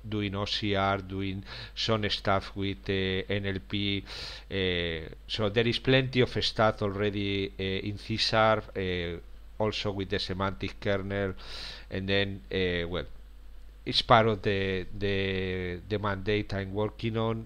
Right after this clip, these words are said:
and, and that's why I'm, I'm exploring this, uh, these capabilities, especially on, on C sharp, uh, when I'm working with the semantic kernel,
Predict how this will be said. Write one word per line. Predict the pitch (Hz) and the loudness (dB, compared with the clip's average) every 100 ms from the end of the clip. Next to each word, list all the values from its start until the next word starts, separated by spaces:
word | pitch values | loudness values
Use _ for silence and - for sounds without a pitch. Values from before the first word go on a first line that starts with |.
| - | -8
and, | 92 82 82 80 | -8 -6 -8 -10
and | 82 85 | -8 -4
that's | 90 85 | -2 -2
why | - 82 85 80 | -2 -4 -2 -4
I'm, | - 85 80 76 - - | -4 -4 -4 -10 -14 -10
I'm | 87 90 | -8 -6
exploring | 87 - - 82 80 78 76 | -6 -6 -6 -6 -6 -8 -8
this, | 82 76 - | -6 -4 -4
uh, | - 80 76 73 67 - - - - - - - | -4 -6 -6 -6 -8 -12 -12 -10 -10 -10 -12 -4
these | 123 139 | 4 4
capabilities, | - 127 120 117 127 131 131 131 117 | 8 8 8 6 6 4 4 2 4
especially | - - 127 127 117 120 110 | 4 6 4 6 6 6 4
on, | 104 95 107 | 2 0 -4
on | 104 107 | -6 -6
C | - 127 | -2 2
sharp, | - 117 113 113 - | 4 6 6 4 -2
uh, | 101 95 92 87 | -2 0 -2 -2
when | 95 95 | -4 -2
I'm | 92 92 | -4 -4
working | 90 - 101 87 | -6 -6 -8 -6
with | 87 85 - | -6 -8 -4
the | 90 | -4
semantic | - 80 80 78 80 - | -4 -4 -6 -6 -10 -12
kernel, | - 67 - - | -10 -10 -10 -14